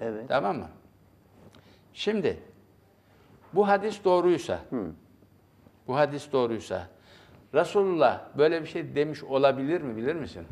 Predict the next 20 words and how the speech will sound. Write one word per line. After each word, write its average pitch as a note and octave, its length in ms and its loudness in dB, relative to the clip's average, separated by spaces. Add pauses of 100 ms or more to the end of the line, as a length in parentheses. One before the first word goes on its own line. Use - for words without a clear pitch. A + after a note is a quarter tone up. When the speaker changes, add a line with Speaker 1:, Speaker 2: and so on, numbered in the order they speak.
(1300)
Speaker 1:
Ters - 340 -4
olduğu G#2 240 -4
için A2 280 -6
dememesi D3+ 500 -4
lazım F2 320 -6
Speaker 2:
Ha. C3+ 160 2
Speaker 1:
böyle F2+ 120 -2
şeyine. F2 380 -8 (200)
Speaker 2:
Bana D3 100 6
Speaker 1:
Hakikate G#3+ 240 2
Speaker 2:
kalırsa G#3+ 420 4
Speaker 1:
aykırı. C#3+ 160 2
Speaker 2:
Resulullah F#3+ 640 4
bunu E3+ 280 -2
demiş D#3+ 300 -2
olabilir. B2 760 2
Speaker 1:
Öyle A2+ 240 -2
Speaker 2:
Bilir C#3 160 4
Speaker 1:
mi? G3+ 80 0
Speaker 2:
misin? F#2 280 -6